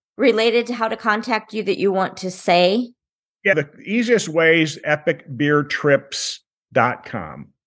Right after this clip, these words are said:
Speaker 2: Epic Beer Trips, T R I P S dot com.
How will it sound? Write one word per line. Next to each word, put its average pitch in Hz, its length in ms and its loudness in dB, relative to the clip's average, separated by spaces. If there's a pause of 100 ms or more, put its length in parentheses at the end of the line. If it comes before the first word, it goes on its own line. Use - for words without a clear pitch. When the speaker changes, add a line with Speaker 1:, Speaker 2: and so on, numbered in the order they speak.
(220)
Speaker 2:
Epic 139 500 0
Beer 143 340 4
Trips, - 840 -4
T 147 220 -2
R 143 240 4
I 131 160 4
P 123 280 -4
S 127 280 -2
dot 113 260 -4
com. 98 300 -8